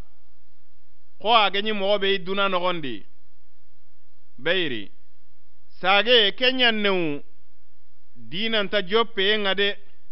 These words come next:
Ana Abi Hurairata radiyallahu anhu qal. Qala Rasulullahi sallallahu alayhi wa sallam.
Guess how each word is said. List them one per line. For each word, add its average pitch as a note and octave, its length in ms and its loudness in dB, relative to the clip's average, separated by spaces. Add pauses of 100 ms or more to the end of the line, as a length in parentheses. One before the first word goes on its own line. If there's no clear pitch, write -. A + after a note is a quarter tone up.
(200)
Ana G3 260 2
Abi F#3 180 2
Hurairata F#3+ 460 2
radiyallahu F3 580 2
anhu D3+ 320 0
qal. D3+ 240 2 (1300)
Qala G#3 300 2
Rasulullahi G3 680 2
sallallahu F3+ 640 0
alayhi F3 280 2
wa D#3+ 120 0
sallam. D#3+ 460 0